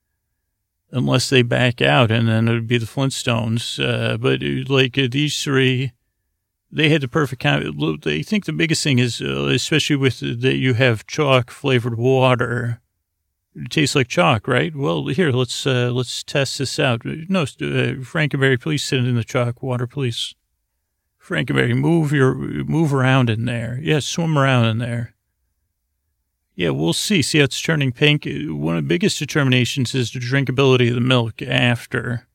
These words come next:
or during, but preferably after you finish the cereal is, uh,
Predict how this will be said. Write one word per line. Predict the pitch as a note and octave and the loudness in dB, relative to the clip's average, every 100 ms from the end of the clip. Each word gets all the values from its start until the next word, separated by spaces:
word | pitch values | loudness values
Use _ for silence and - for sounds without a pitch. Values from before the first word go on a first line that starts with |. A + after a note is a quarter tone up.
| _ - | _ -6
or | C#3 C3+ | 0 0
during, | A#2 C3 C3+ A#2 A#2+ A#2 | 2 4 4 4 0 -4
but | A#2 C#3+ | -4 -2
preferably | - E3+ - D3+ C3+ B2+ | 0 -2 0 0 0 2
after | C3 C#3+ - C#3+ | 2 0 0 -2
you | A#2+ | -2
finish | - D3 - | 0 0 0
the | B2+ | -2
cereal | - D3+ D3 A#2+ A#2+ A2+ B2 A2+ - _ _ _ _ _ _ _ _ _ _ _ | -2 2 4 2 0 -2 -4 -4 -8 _ _ _ _ _ _ _ _ _ _ _
is, | D3 B2+ C3 A2+ C3 | -2 2 2 0 2
uh, | A#2+ A#2 A2+ B2+ | 2 4 2 -2